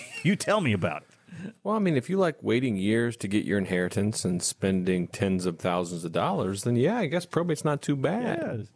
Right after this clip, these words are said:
Speaker 2: Um, this was written definitely by someone who doesn't, you know,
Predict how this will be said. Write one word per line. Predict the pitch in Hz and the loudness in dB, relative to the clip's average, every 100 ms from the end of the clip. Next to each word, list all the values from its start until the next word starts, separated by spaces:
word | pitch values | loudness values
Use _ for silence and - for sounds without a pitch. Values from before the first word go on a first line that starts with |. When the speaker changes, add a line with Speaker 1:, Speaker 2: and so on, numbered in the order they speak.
| - | -2
Speaker 2:
Um, | 113 107 | 0 2
this | 190 | 0
was | 202 120 | 0 0
written | 110 98 92 87 - - | 0 2 0 -2 -6 0
definitely | 90 87 90 | 0 2 2
by | 80 | 2
someone | 80 90 85 80 | 0 0 0 0
who | 87 | 0
doesn't, | 80 78 80 - _ - | 0 0 -4 -10 _ -4
you | 76 | -2
know, | 82 78 92 | 0 0 -4